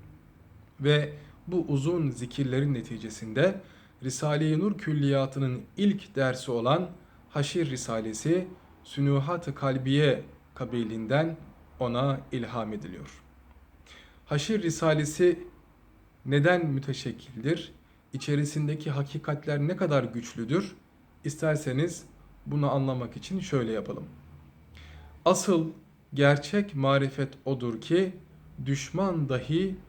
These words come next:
o marifeti tasdik edebilsin hakikatince. Biz de Haşir Risale-, Haşir Risalesi'nin ne olduğunu, gücünün, kuvvetinin derecesini onun müellifi olan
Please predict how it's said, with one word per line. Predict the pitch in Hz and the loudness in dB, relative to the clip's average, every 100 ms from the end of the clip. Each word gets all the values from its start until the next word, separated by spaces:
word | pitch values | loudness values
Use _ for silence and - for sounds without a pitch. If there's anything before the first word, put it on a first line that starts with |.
| - - - | -20 -14 -2
o | 180 | 0
marifeti | 139 127 127 120 - 117 - 180 180 - | 2 0 -2 -4 -6 -6 0 2 0 -6
tasdik | - 135 - 190 185 - | -2 -2 -2 -4 -4 -4
edebilsin | 131 127 127 123 - 180 135 | -2 -2 -2 -6 -2 0 0
hakikatince. | 104 117 - 113 113 120 107 135 160 180 - - - - - | -2 -10 -10 -10 -8 -8 -6 0 2 0 -8 -18 -20 -20 -6
Biz | 196 220 180 | -2 0 2
de | |
Haşir | 143 147 170 202 | 2 0 0 0
Risale-, | 160 143 151 139 135 - 139 135 | 0 0 2 2 2 -8 -12 -12
Haşir | - 139 - 170 | -4 -4 0 0
Risalesi'nin | 143 - 135 127 - 127 117 135 | 0 0 0 0 -4 -4 0 2
ne | |
olduğunu, | 196 160 131 117 110 101 - - - - - 139 | 4 4 2 2 -4 -4 -8 -12 -20 -20 -14 -2
gücünün, | 131 135 156 208 170 | 0 4 4 4 2
kuvvetinin | 143 147 139 139 143 170 185 | 0 -2 2 0 0 0 0
derecesini | 127 120 113 113 113 143 202 202 - - _ - | 0 -2 -4 -8 -2 2 2 0 -12 -20 _ -2
onun | 139 160 185 | 2 4 4
müellifi | 143 139 143 139 - | 2 4 4 2 0
olan | 170 147 117 113 | 4 4 4 0